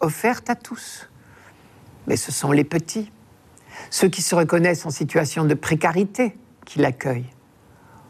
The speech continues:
Aujourd'hui, le salut est arrivé pour cette maison. » Il y a deux fois le mot « aujourd'hui » dans ce passage. Première fois, Jésus dit, « Aujourd'hui, il faut que j'aille demeurer dans ta maison. » Jésus fait le premier pas.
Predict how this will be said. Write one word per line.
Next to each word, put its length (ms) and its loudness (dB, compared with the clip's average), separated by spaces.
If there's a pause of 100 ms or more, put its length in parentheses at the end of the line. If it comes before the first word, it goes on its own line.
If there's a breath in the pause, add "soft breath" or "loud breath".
(220 soft breath)
Aujourd'hui, 960 4
le 160 2
salut 540 2
est 160 0
arrivé 480 2
pour 200 -8
cette 360 -10
maison. » 380 0 (840 loud breath)
Il 80 6
y 80 8
a 80 6
deux 260 4
fois 280 2
le 100 0
mot « 260 2
aujourd'hui » 640 2
dans 140 -6
ce 120 -12
passage. 680 -10 (400 loud breath)
Première 340 2
fois, 240 4
Jésus 400 2
dit, « 280 2 (280 loud breath)
Aujourd'hui, 840 4 (260)
il 140 0
faut 160 0
que 100 2
j'aille 220 4
demeurer 420 2
dans 160 -4
ta 160 -4
maison. » 340 -4 (680 soft breath)
Jésus 320 0
fait 140 -4
le 80 2
premier 360 2
pas. 300 -4